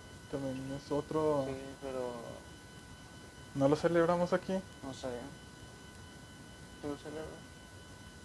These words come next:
Speaker 1: He visto unas personas que sí.
Speaker 2: Pues nos agarramos a vergazos.
Speaker 1: Y me ha tocado, pero no me recuerdo muy bien.
Speaker 2: Nos agarramos a vergazos.
Speaker 1: En corto.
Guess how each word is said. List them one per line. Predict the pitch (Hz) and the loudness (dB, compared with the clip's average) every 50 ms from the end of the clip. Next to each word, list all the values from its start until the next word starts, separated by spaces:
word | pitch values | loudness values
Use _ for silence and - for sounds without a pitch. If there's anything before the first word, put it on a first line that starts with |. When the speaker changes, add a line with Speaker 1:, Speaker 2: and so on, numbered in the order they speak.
| - - | 0 8
Speaker 1:
He | 156 147 139 | 12 12 12
visto | 135 127 127 - 175 | 12 10 8 6 6
unas | 180 190 202 | 6 6 6
personas | - 208 - - 160 165 180 | 6 4 4 4 4 2 4
que | - 175 165 | 4 2 0
sí. | - - 123 127 139 156 156 - - - - - - - - - - - - - - - - - - - - | 2 0 -2 0 0 -2 -4 -6 -12 -14 -14 -14 -14 -14 -14 -14 -14 -14 -14 -14 -14 -14 -14 -14 -14 -12 -8
Speaker 2:
Pues | 135 131 | -6 -4
nos | 131 131 127 127 120 123 | -2 -2 -2 -4 -4 -4
agarramos | 127 120 120 117 120 123 - 139 | -4 -4 -2 -2 -2 -4 -4 -4
a | |
vergazos. | 131 127 131 127 123 - - - - - - - - - - - - - - - - - - - - - - - - - - - - | -4 -4 -2 -4 -6 -6 -8 -12 -12 -12 -14 -12 -14 -14 -14 -14 -14 -14 -14 -14 -14 -14 -14 -14 -14 -14 -14 -14 -14 -14 -12 -4 2
Speaker 1:
Y | 147 139 131 - - 139 | 4 4 4 2 -2 -2
me | 127 127 127 127 | 0 2 2 2
ha | 127 123 | 2 2
tocado, | - - 151 147 - 127 131 139 139 - | 2 2 0 2 4 4 4 4 2 0
pero | - 127 135 - - - - - - | -2 -4 -4 -4 -6 -8 -12 -14 -10
no | - 123 123 127 | -10 -8 -8 -6
me | 120 | -6
recuerdo | 123 123 - - 123 123 127 127 | -6 -6 -6 -6 -8 -8 -8 -8
muy | 127 123 | -8 -10
bien. | 117 - - - - - - - - - - - - - - - - - - - - - - - - - - | -10 -10 -12 -12 -14 -14 -14 -14 -14 -14 -14 -14 -14 -14 -14 -14 -14 -14 -14 -14 -14 -14 -14 -14 -14 -14 -12
Speaker 2:
Nos | 135 127 131 | -12 -10 -8
agarramos | 127 123 127 127 131 131 | -8 -6 -6 -8 -8 -8
a | - 135 | -10 -10
vergazos. | 131 127 123 - - - - - - - - - - - 143 | -10 -10 -10 -12 -12 -12 -14 -14 -14 -14 -14 -14 -10 -6 -4
Speaker 1:
En | 135 | -4
corto. | 127 - 123 123 123 - - 156 | 0 2 2 2 2 0 -4 -6